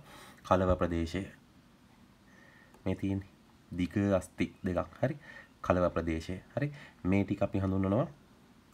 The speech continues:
අපේ දන-, ඔව්, දන හිස. හරි. නී ජොයින්ට් එක. ඊට පස්සේ මේ ටික කෙන්ඩ ප්‍රදේශය, මේ හරිය වලලු කර, මෙතන පාදය. හරි නේද? කලව ප්‍රදේශය, දන හිස,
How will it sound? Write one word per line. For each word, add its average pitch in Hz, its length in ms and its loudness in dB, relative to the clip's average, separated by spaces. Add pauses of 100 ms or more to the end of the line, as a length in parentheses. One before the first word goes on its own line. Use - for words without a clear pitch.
අපේ 131 260 0
දන-, 95 300 0
ඔව්, 85 160 0 (200)
දන 92 240 2
හිස. 87 260 -2 (260)
හරි. 143 240 0 (540)
නී 98 180 2
ජොයින්ට් 85 320 0
එක. 82 100 -4
ඊට - 200 -6
පස්සේ 107 240 0
මේ 98 140 4
ටික 113 220 -2
කෙන්ඩ 90 380 0
ප්‍රදේශය, 98 560 0 (540)
මේ 92 200 2
හරිය 101 300 2
වලලු 95 400 4
කර, 95 280 2
මෙතන 120 300 0
පාදය. 87 380 -2 (1400)
හරි 92 160 0
නේද? 101 240 2 (840)
කලව 90 420 2
ප්‍රදේශය, 90 560 0 (1300)
දන 90 340 4
හිස, 98 260 0